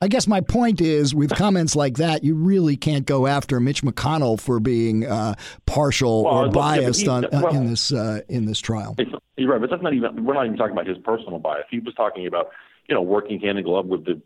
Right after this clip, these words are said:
Speaker 2: White House in order to set up the process. So you're not even gonna have a fair process. Never mind, you know, I mean, Mitch McConnell can personally believe whatever he wants in his capacity as a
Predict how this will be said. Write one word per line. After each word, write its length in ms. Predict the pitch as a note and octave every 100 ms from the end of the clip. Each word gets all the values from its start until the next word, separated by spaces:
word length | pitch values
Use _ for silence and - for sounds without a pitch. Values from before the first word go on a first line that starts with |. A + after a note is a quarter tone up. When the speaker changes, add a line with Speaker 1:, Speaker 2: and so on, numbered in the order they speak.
| _
Speaker 2:
White 180 | G#2 G2
House 200 | G2+ F#2
in 60 | F#2+
order 200 | F#2 F2
to 60 |
set 140 | - F#2
up 120 | -
the 60 | -
process. 520 | - G2+ B2+ - D#2+ - _ - _ -
So 80 | A2+
you're 100 | B2+
not 100 | C#3
even 160 | A2+
gonna 140 | A2+ G2+
have 140 | G2
a 120 | -
fair 180 | - A2+
process. 580 | F#2 - G2 B2 - - -
Never 160 | G#2
mind, 260 | G2+ G2 - _ _ _ _
you 60 | -
know, 200 | D#2+ F2+ - - _
I 80 | F#2+
mean, 260 | F2 F2 E2
Mitch 140 | G#2 -
McConnell 320 | A#2 G#2+ G#2 -
can 160 | E2+
personally 400 | - C#3+ - F#2+
believe 280 | F2+ F2+ F2+
whatever 200 | F#2 F2+
he 80 | F2+
wants 280 | F2+ G2 -
in 60 |
his 180 | E2+ F2+ -
capacity 540 | - - F#2 - F#2+ F#2
as 100 |
a 60 | E2